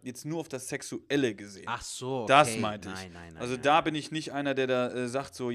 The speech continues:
Speaker 1: auf gar keinen Fall, weil ich weiß nicht, wie es in ein paar Jahren ist oder wie es in
Speaker 2: Mhm.
Speaker 1: der kommenden Zeit ist. Vielleicht gibt's da irgendwann mal das Bedürfnis,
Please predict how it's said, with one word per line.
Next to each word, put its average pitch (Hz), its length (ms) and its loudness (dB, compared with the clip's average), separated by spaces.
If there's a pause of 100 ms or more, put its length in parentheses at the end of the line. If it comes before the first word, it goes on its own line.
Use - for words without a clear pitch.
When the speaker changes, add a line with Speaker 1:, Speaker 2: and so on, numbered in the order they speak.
Speaker 1:
auf 120 200 -6
gar 135 160 -2
keinen 123 200 -8
Fall, 151 360 -4
weil 123 120 -4
ich 123 140 -10
weiß 123 240 -4
nicht, 165 300 -8
wie 135 80 -6
es 123 100 -10
in 117 80 -10
ein 117 60 -14
paar 113 140 -8
Jahren 135 300 -2
ist 160 220 -14 (340)
oder 117 280 -2
wie 123 80 -4
es 120 80 -6
in - 20 -12
Speaker 2:
Mhm. 104 40 -10
Speaker 1:
der 117 100 -6
kommenden 120 260 -6
Zeit 131 240 -4
ist. 143 120 -12
Vielleicht 117 180 -8
gibt's - 160 -10
da 120 80 -4
irgendwann 127 260 -4
mal 127 80 0
das 117 180 -4
Bedürfnis, 117 540 -6